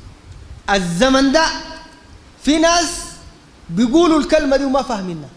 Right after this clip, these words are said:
وأغلب، دقيقة بس، وأغلب ما يحصل للناس اليوم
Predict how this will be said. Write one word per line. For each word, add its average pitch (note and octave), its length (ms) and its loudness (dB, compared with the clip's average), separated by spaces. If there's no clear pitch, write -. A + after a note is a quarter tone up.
وأغلب، C4+ 560 2
دقيقة E3+ 380 -6
بس، D#3 220 -14
وأغلب C#4+ 800 0
ما B3+ 240 2
يحصل C4+ 540 0
للناس A3+ 880 -2
اليوم A#3+ 560 2